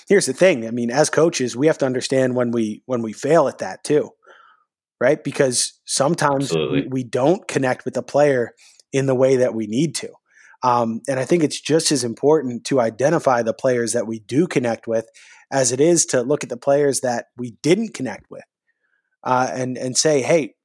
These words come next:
Speaker 1: I, I missed there. I failed there. How can I prevent that from happening going forward?" Because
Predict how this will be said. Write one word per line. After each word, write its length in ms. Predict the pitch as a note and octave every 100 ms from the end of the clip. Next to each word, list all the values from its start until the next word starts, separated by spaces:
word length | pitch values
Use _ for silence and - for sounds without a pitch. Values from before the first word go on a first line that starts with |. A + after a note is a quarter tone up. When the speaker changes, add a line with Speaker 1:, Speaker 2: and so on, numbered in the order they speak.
| _ -
Speaker 1:
I, 140 | C3+ C#3 -
I 100 | C3
missed 540 | A#2+ C#3 E3+ - -
there. 260 | G#2 F2+ - - _
I 60 | A2+
failed 500 | - D3+ F3+ F3 A#2+
there. 360 | G#2+ G2 A#2 _ _ _ _ _ _ _ _ _ -
How 260 | - D3 E3+
can 200 | - D3
I 260 | C#3 C3 B2+ _ _ _ -
prevent 580 | - A#2+ A2+ C#3 E3 -
that 300 | A#2 A#2 -
from 160 | B2
happening 420 | A#2+ B2+ A#2+ B2 A#2+
going 280 | A#2 G#2+
forward?" 440 | G2+ C#3 D3 A2 G#2
Because 420 | A#2 C3+ B2+